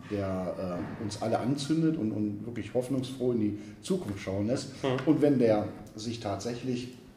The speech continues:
Speaker 1: als positiv herausstellt, dann wird es auch so sein, dass die Kochschule dauerhaft geschlossen bleibt. Dann
Speaker 2: Ja.
Speaker 1: würden wir also nicht, äh, einen Schritt zurückgehen, sondern würden sagen, wenn das hier oben sich trägt, dann lassen wir das als Ladengeschäft bestehen.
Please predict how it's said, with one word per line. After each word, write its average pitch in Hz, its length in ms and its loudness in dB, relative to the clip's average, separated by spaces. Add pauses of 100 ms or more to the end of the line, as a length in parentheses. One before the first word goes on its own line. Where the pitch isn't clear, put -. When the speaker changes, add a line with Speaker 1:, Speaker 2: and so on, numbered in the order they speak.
(460)
Speaker 1:
als 98 400 -4
positiv - 500 0
herausstellt, 123 720 0 (840)
dann 131 540 2
wird 123 180 -4
es 123 120 -6
auch 120 120 -4
so 123 160 -4
sein, 117 220 -2
dass 110 140 -4
die - 60 -10
Kochschule 117 520 -6
dauerhaft 87 520 -4
geschlossen - 420 -12
bleibt. - 280 -14
Dann 117 60 -4
Speaker 2:
Ja. 110 160 0
Speaker 1:
würden 120 260 0
wir 117 120 0
also 104 180 -2
nicht, 131 320 -2 (140)
äh, 110 360 -4
einen 104 140 -4
Schritt 113 220 -8
zurückgehen, 127 480 -4
sondern 107 280 -2
würden 104 160 -2
sagen, 104 220 -2
wenn 107 120 -2
das 101 160 -4
hier 98 160 -4
oben 131 200 0
sich - 180 -6
trägt, - 360 -2 (1200)
dann 123 180 2
lassen 123 200 0
wir 113 80 0
das 110 140 -2
als - 180 -6
Ladengeschäft 98 580 -4
bestehen. 104 500 -6